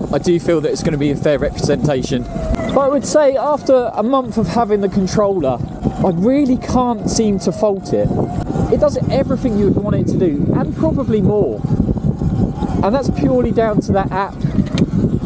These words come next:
having the ability to change all those power settings, being fed all that live information about the bike and the battery and the controller and the motor. The installation, like you saw from that video, was super easy. Anybody could do that.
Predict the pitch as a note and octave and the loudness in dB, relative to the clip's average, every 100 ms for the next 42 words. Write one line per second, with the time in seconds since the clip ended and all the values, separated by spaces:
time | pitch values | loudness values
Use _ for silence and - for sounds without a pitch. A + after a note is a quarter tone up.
0 | - A#3+ A#3+ A3+ G#3+ A3 G#3 - - - | -2 -2 0 0 2 2 0 0 0 0
1 | A3+ A3+ - G#3 G3 - G3+ F#3+ F#3+ G3 | 0 0 2 2 0 0 0 0 0 0
2 | E3+ F#3 E3+ F3 - - - - - - | 0 -2 -2 -2 0 0 0 0 0 -2
3 | - A3+ G#3+ - B3 A3 G#3+ G3 G3+ G3+ | 0 0 0 0 2 2 2 0 0 0
4 | F#3 F#3 F#3 F#3 F#3 G3 F3 G3+ F#3+ E3+ | 0 -2 0 0 2 0 0 0 0 -2
5 | - F3+ F3 E3+ E3+ - F3+ - E3 E3 | 0 2 0 0 -2 0 -2 -2 -2 0
6 | - D3+ F#3 F3 E3+ F3 G#3 G3+ F3+ F#3 | 0 2 2 2 0 -2 -2 0 2 2
7 | F3+ - F3+ - - - - - E3+ G#3 | 0 0 0 0 -4 -4 -6 -2 0 2
8 | A#3 A#3+ - G3+ G#3+ G#3+ A3 G3+ G#3 G3+ | 0 0 0 2 2 0 0 0 0 -2
9 | F3+ G#3+ G3+ G3 F#3 - F#3+ F#3+ F3+ E3+ | -2 0 0 0 -2 0 2 2 0 0
10 | E3+ - - C#3+ - - G#3+ G3+ E3+ D#3+ | 0 0 0 0 0 0 -2 -2 0 2
11 | F3 F3 D#3 C#3 C#3+ F3 - - D3+ C#3+ | 2 0 0 0 2 2 2 2 0 -2
12 | - - D3 B2+ A#2 B2 | -2 0 2 2 -2 -4